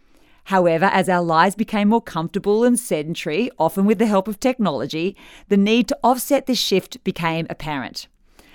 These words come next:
As office jobs became the norm, our awareness of health benefits associated with regular physical activity grew and exercise became essential.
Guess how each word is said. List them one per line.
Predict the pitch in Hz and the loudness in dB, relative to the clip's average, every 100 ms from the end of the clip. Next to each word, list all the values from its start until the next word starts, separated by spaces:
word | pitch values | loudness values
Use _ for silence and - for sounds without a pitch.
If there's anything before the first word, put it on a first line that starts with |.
| - | -2
As | 185 - | -2 2
office | 196 202 220 | 0 0 -2
jobs | 226 220 | 0 0
became | - 226 226 220 | 0 -2 2 2
the | |
norm, | 220 202 202 202 | 2 2 2 2
our | 190 170 | 4 4
awareness | 170 185 202 220 | 2 2 0 -2
of | 208 | -6
health | 165 202 233 - | -2 0 0 0
benefits | 220 220 220 - | 0 0 -4 -6
associated | 185 196 202 - 208 202 | -4 0 0 2 2 2
with | 185 | 0
regular | 175 190 185 208 | -2 -2 0 -2
physical | - 190 214 220 | -2 -4 -2 -2
activity | 214 220 226 208 233 | -2 -2 -2 -2 -4
grew | - 170 170 180 | -2 -2 0 -2
and | 175 165 233 | -4 -4 -4
exercise | 247 - 302 311 285 277 - | -4 -6 -4 0 2 0 -2
became | - - 190 180 185 - | -8 -6 -4 -2 -4 -6
essential. | - 180 151 - - - | -6 -6 -6 -10 -14 -16